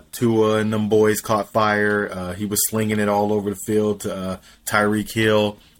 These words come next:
and, uh, Jaylen Waddle. So, um, yeah, that was another one that got us. The Bengals, ooh, coming out flat. Just not looking good. The offensive line's still a problem. We thought in the offseason they kinda took care of that, right?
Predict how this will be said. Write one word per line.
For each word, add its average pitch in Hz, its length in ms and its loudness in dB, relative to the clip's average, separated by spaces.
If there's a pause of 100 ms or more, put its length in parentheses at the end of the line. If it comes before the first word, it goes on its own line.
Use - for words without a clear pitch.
(120)
and, 104 160 0
uh, 95 140 0
Jaylen 107 360 2
Waddle. 107 540 2 (920)
So, 104 320 4
um, 95 340 0 (520)
yeah, 110 220 4
that 110 140 4
was 110 120 4
another 107 260 2
one 101 200 0
that 95 180 -2
got 98 260 0
us. 95 160 -2 (760)
The - 60 -2
Bengals, 113 520 2 (280)
ooh, 135 340 2 (460)
coming 127 220 0
out 101 180 -2
flat. 104 520 -2 (180)
Just - 200 -6 (220)
not 120 260 -4
looking 143 420 -4
good. 80 460 -10
The 92 120 -6
offensive 117 500 -2
line's 107 360 -2
still 113 200 -2
a 110 40 -4
problem. 107 680 -4 (460)
We 110 120 -2
thought 113 400 2
in 113 120 -4
the 110 40 -2
offseason 107 480 -2
they 104 120 0
kinda 110 240 0
took 110 260 -8
care 110 180 2
of 104 80 -2
that, 107 180 0
right? 107 340 0